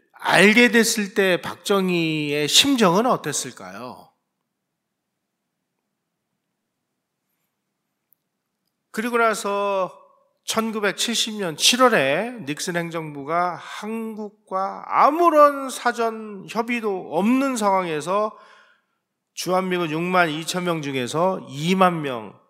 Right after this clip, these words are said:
미국 제칠 사단을 철수를 시킵니다. 그 다음해 이월에 닉슨 대통령이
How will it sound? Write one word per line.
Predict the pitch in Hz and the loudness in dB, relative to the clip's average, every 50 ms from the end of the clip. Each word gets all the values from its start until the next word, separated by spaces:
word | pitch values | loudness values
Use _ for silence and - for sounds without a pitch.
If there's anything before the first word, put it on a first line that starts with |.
| _ _ _ | _ _ _
미국 | 131 131 156 160 151 165 175 160 _ - | -12 -10 -8 -8 -8 -10 -12 -14 _ -14
제칠 | - - 127 123 - - - - 277 277 | -14 -12 -12 -8 -2 2 2 2 4 2
사단을 | - - - 262 247 202 180 147 131 123 143 160 180 214 220 - _ _ _ _ _ | 2 0 2 0 0 2 2 0 0 -2 -4 -6 -6 -6 -10 -16 _ _ _ _ _
철수를 | - - - 208 202 - 202 175 143 | -6 -4 -4 -4 -4 -6 -10 -12 -12
시킵니다. | - - - - 104 98 78 _ - - - _ _ _ _ _ _ _ _ _ _ _ _ _ _ _ _ _ _ _ _ _ _ _ _ _ _ _ _ _ _ _ _ _ _ _ _ _ - | -12 -14 -16 -16 -20 -20 -20 _ -20 -20 -20 _ _ _ _ _ _ _ _ _ _ _ _ _ _ _ _ _ _ _ _ _ _ _ _ _ _ _ _ _ _ _ _ _ _ _ _ _ -12
그 | - - 208 | -4 0 4
다음해 | 220 220 220 214 202 208 196 185 | 6 6 6 6 4 2 2 2
이월에 | 165 160 170 180 170 156 151 147 160 175 180 170 | 0 0 -2 -2 0 0 0 0 0 0 -2 -2
닉슨 | 139 139 131 - - 165 147 | -4 -8 -8 -10 -10 -8 -6
대통령이 | 139 135 - - 143 127 127 127 120 117 117 123 151 180 196 208 226 226 - - _ | -6 -6 -8 -10 -12 -10 -8 -8 -8 -8 -6 -4 -2 -2 0 -2 -2 -6 -10 -18 _